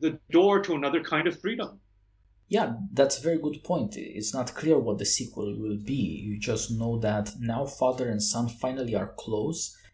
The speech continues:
Speaker 2: Both of them are decided, and they have a confidence that they lacked before.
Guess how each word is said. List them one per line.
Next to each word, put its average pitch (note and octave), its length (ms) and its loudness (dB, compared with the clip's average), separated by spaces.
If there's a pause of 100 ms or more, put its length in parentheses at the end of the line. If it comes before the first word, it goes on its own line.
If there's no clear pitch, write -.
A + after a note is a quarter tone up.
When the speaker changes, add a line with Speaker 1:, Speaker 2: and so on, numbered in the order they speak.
(100)
Speaker 2:
Both B2+ 320 0
of B2+ 120 -4
them A#2+ 140 0
are G#2+ 120 -2
decided, G#2 880 -2
and G#2+ 460 -4
they A#2 80 -4
have A#2+ 180 -2
a A#2+ 40 -10
confidence C3+ 640 -8
that B2+ 140 -6
they A2 120 -2
lacked C#3 420 -4
before. - 640 -2